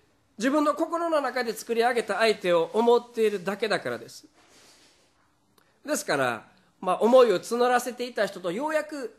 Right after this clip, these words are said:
お付き合いするようになった途端、こんなはずではなかったのにということがよくあります。愛は孤独の中では生まれません。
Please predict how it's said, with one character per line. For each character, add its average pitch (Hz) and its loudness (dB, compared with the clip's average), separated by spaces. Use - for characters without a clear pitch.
お 208 2
付 240 -16
き 415 -10
合 392 -4
い - -6
す - -6
る 190 0
よ 170 2
う 151 2
に 139 -2
な 147 -2
っ 165 -8
た 196 -4
途 233 -6
端、 226 -2
こ 254 4
ん 262 4
な 247 0
は 247 -2
ず 226 -8
で 220 0
は 175 2
な 170 -2
か 185 -4
っ 180 -6
た 160 -8
の 143 -6
に 180 -6
と 175 -8
い 170 0
う 160 -4
こ 160 -8
と 131 -10
が 147 -2
よ 254 0
く 170 -4
あ 131 0
り 107 -6
ま - -20
す。 - -20
愛 277 6
は 175 6
孤 196 -4
独 220 0
の 247 2
中 196 0
で 226 0
は 165 0
生 143 -4
ま 151 -2
れ 139 -2
ま 127 -6
せ - -18
ん。 113 -18